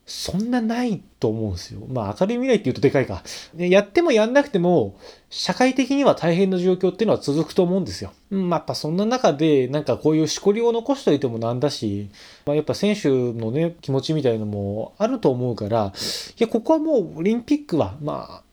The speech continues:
開催に賛成ってことではないけど、まあ、こなすべきじゃないかなと、もう思ってますね。えー、まあ、たださ、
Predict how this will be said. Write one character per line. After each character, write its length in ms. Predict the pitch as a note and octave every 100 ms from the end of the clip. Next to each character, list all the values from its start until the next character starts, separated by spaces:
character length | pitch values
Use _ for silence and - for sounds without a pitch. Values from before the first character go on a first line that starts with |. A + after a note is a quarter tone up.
| _ _
開 200 | - A3
催 240 | A3+ C4 B3
に 120 | A#3+
賛 260 | - G#3+ B3
成 200 | C#4+ C#4
っ 20 |
て 160 | -
こ 140 | C#4+ D4
と 60 |
で 80 | D4
は 80 | F3
な 100 | C#3
い 80 | F3+
け 140 | F3+
ど、 260 | A2+ A#2+ G2 - _ _ _ _ -
ま 80 |
あ、 20 | A2+
こ 220 | - C#3+
な 140 | F3+
す 380 | F#3 G3 F#3 F3+ -
べ 280 | E3 D#3+ F3+
き 140 | D#3
じ 80 | C3
ゃ 60 | A2+
な 140 | D3+
い 100 | C#3+
か 140 | -
な 160 | G2 G#2
と、 180 | - - A4+ E4 C#4+
も 320 | E3+ C#3+ A#2 -
う 40 |
思 140 | C3 D3+
っ 20 |
て 120 | -
ま 120 | F#2
す 120 | - G2+
ね。 240 | A2 A2+ -
え 400 | A2+ A2+ A#2 A2+
ー、 40 |
ま 60 | C#3+
あ、 20 |
た 180 | D3+ C4+
だ 140 | A3+
さ、 320 | - C#3 A2+